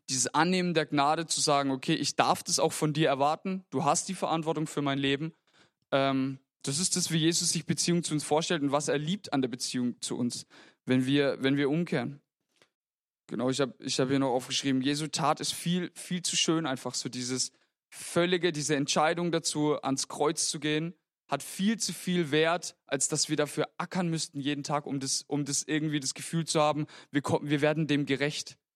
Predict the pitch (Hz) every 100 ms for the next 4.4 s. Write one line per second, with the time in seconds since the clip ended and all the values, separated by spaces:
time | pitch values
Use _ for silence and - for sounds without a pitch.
0 | _ _ - - 123 - _ 127 - 135
1 | 127 - _ _ _ _ 120 123 120 120
2 | 123 - _ _ _ _ _ _ _ _
3 | _ _ - 143 180 190 - 165 131 139
4 | 175 208 208 -